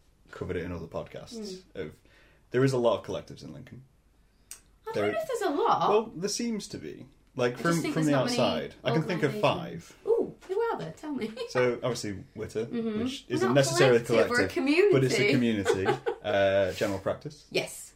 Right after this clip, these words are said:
Speaker 1: Ours and Sexy.
Speaker 2: Yes.
Speaker 1: Uh, Outspoken.
Speaker 2: Yes.
Speaker 1: And maybe, I, I guess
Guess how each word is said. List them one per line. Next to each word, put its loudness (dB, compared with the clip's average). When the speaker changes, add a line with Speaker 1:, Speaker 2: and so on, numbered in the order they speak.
Speaker 1:
Ours -2
and -10
Sexy. -14
Speaker 2:
Yes. -14
Speaker 1:
Uh, -14
Outspoken. -10
Speaker 2:
Yes. -12
Speaker 1:
And -20
maybe, -14
I, -2
I -6
guess -6